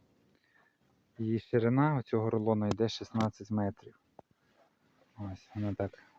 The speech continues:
розложується. Вона вже порізана, все, ось бачите. Вона розгортається і виходить шістнадцять метрів. Трошки біля топки її положили,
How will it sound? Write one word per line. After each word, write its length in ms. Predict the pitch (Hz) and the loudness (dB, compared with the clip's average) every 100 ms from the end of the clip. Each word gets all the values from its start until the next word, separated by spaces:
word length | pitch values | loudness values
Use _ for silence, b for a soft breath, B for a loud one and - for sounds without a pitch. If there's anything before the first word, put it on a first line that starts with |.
| - | -6
розложується. 960 | 110 101 151 151 143 143 135 - 131 - _ _ _ _ _ _ _ _ _ _ _ _ - - | -4 0 2 2 2 2 2 0 0 -2 _ _ _ _ _ _ _ _ _ _ _ _ -20 -8
Вона 260 | 110 110 110 | 0 2 2
вже 180 | 104 | 2
порізана, 720 | 107 - 110 113 151 135 120 113 | -2 2 4 4 2 0 2 0
все, 280 | - 117 | -2 -2
ось 160 | 113 104 | -2 -2
бачите. 520 | 104 101 - - 101 - _ _ _ - - _ b b b b b b _ _ _ _ _ - | -2 -4 -4 -12 -14 -14 _ _ _ -20 -20 _ b b b b b b _ _ _ _ _ -6
Вона 240 | 113 110 | 0 2
розгортається 840 | 107 101 110 143 - 113 104 - 104 | 2 0 2 0 2 0 0 -4 -4
і 300 | 104 110 104 B B B - | -2 -4 -4 B B B -16
виходить 680 | 104 - 113 110 - 107 95 | -12 -4 -2 -2 -4 -8 -8
шістнадцять 640 | - - 110 107 - 98 | -12 -8 -6 -6 -8 -8
метрів. 440 | 101 98 - - - _ _ _ _ b b b - | -6 -6 -10 -18 -20 _ _ _ _ b b b -8
Трошки 300 | 123 - 131 | -6 0 0
біля 260 | 117 117 | 4 2
топки 500 | 113 - 117 - - | 2 2 0 0 -2
її 160 | 113 110 | 0 0
положили, 640 | - 113 113 113 143 120 | 0 2 2 6 6 6